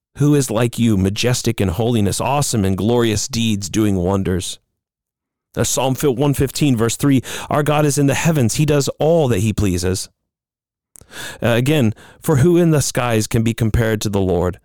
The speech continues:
Who among the heavenly beings is like the Lord? A God greatly to be feared in the council of the holy ones,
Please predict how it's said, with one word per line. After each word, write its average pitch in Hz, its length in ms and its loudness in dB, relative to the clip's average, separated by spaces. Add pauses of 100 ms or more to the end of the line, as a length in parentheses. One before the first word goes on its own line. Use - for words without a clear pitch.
(220)
Who 175 160 2
among 139 260 2
the 120 100 0
heavenly 123 360 2
beings 110 400 0
is 104 160 -2
like 107 260 -2
the 104 120 -2
Lord? 90 400 -2 (580)
A 135 100 0
God 131 260 0
greatly 131 380 0
to 123 120 -2
be 113 120 0
feared 123 420 0
in 101 60 -2
the 98 100 0
council 123 500 -2
of 95 80 0
the 95 120 0
holy 107 280 0
ones, 92 340 0